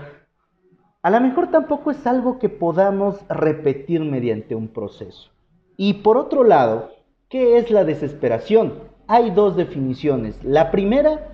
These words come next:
es la pérdida total de la esperanza. Ya no hay nada que hacer. En este momento te tienes que dar por vencido. Ya no puedes hacer nada. Y la segunda,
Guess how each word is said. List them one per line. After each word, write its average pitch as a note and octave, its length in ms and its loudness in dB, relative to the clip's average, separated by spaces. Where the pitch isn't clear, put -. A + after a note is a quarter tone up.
es A3 220 0
la A3+ 340 -2
pérdida B3 560 0
total F#3+ 560 -2
de F#3 120 2
la D3 80 0
esperanza. B2 640 -4
Ya G#3 340 0
no G3+ 220 2
hay F#3+ 160 2
nada E3+ 540 2
que C#3 100 -2
hacer. A#2+ 680 -6
En D3 220 -4
este A3 320 0
momento F3 760 -4
te F3+ 100 -10
tienes C4+ 320 -2
que C#4+ 280 -6
dar G3+ 340 -2
por C4 160 -2
vencido. B3+ 600 -2
Ya A3+ 140 2
no C4 200 0
puedes B3+ 280 -2
hacer A3+ 260 -2
nada. B3+ 420 -4
Y G#3 100 -2
la A#3+ 140 2
segunda, B3+ 600 -2